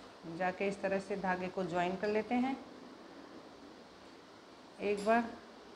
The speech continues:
एक और बार यहाँ से निकाल के हम connect कर लेते हैं। देखिए, फिर इसी same chain में एक और बार हमें single क्रोशिया बना लेना है। देखिए, इस तरह से,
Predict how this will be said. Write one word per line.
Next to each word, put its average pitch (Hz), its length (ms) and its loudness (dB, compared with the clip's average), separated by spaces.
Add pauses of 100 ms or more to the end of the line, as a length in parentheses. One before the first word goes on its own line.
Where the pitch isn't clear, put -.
(3500)
एक 202 220 -4
और 196 220 6
बार 185 180 6
यहाँ 185 200 2
से 190 140 -2
निकाल 180 300 2
के 202 120 -2
हम 247 280 0 (280)
connect 165 340 0
कर 165 60 -6
लेते 165 280 0
हैं। 165 140 2
देखिए, 165 260 0 (560)
फिर 220 140 8
इसी 240 300 10
same 247 340 12
chain 214 320 12
में 247 260 6
एक - 460 0
और 214 200 12
बार 196 220 12
हमें 202 360 6 (2250)
single 214 380 8
क्रोशिया 202 380 6
बना 190 280 8
लेना 156 260 4
है। 165 140 2
देखिए, 160 360 -2
इस - 140 -6
तरह 160 200 0
से, 175 220 -6